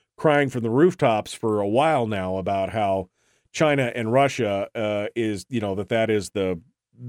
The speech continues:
the, China and Russia are the big threat, and the Arctic is gonna be one of the theaters that we're gonna be working in. Um, <clears throat> the,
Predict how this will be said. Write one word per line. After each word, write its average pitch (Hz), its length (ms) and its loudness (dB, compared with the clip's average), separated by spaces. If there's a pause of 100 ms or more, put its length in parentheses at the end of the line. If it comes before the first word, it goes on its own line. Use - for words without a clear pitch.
(200)
the, 107 160 -10 (120)
China 143 300 0
and 113 80 0
Russia 123 280 -2
are 101 40 -2
the 101 80 -2
big 107 220 -2
threat, 107 320 -2
and 110 120 -4
the 107 160 -4
Arctic 131 460 0 (440)
is 117 160 -2
gonna 123 200 0
be 117 140 0
one 117 220 0
of 98 80 -4
the 101 80 -8
theaters 113 500 0
that 107 240 -6
we're 120 140 0
gonna 107 160 -2
be 98 100 -4
working 113 420 -4
in. 82 200 -6 (680)
Um, 107 600 -2
<clears throat> - 100 -18
the, 139 640 -2